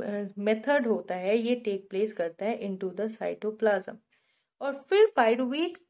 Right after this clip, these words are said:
प्रोड्यूस होने के बाद तीन अलग स्टेप्स जो हैं वो यहाँ पे परफॉर्म होते हैं। तो पहला स्टेप जो होता है उसमें प्रोड्यूस होता है यहाँ पे इथेनॉल प्लस सीओ टू, कार्बन डाइऑक्साइड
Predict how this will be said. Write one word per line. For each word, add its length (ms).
प्रोड्यूस 460
होने 220
के 160
बाद 220
तीन 340
अलग 380
स्टेप्स 420
जो 100
हैं 180
वो 240
यहाँ 220
पे 140
परफॉर्म 460
होते 260
हैं। 100
तो 80
पहला 380
स्टेप 260
जो 240
होता 220
है 160
उसमें 360
प्रोड्यूस 420
होता 280
है 200
यहाँ 380
पे 280
इथेनॉल 680
प्लस 320
सीओ 460
टू, 260
कार्बन 420
डाइऑक्साइड 640